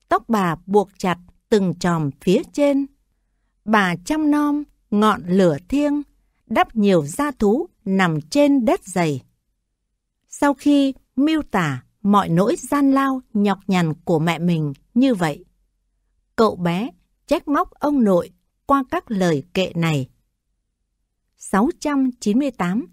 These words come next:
Thói thường ở thế gian này, mọi người yêu quý con trai trong nhà.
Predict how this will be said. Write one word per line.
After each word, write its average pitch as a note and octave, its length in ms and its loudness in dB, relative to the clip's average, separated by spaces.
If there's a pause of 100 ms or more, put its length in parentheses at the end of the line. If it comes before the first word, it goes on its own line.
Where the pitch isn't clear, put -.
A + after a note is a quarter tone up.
(960)
Thói A3 220 0
thường F3+ 440 0 (280)
ở F#3 200 2 (100)
thế A3 280 -2
gian D4 340 0
này, D#3+ 320 -2 (480)
mọi A#3 260 2
người F#3+ 440 2
yêu D4 160 2
quý A#3 340 2 (200)
con D4 220 2
trai C#4 420 -2
trong C#4+ 240 0
nhà. D#3 340 -2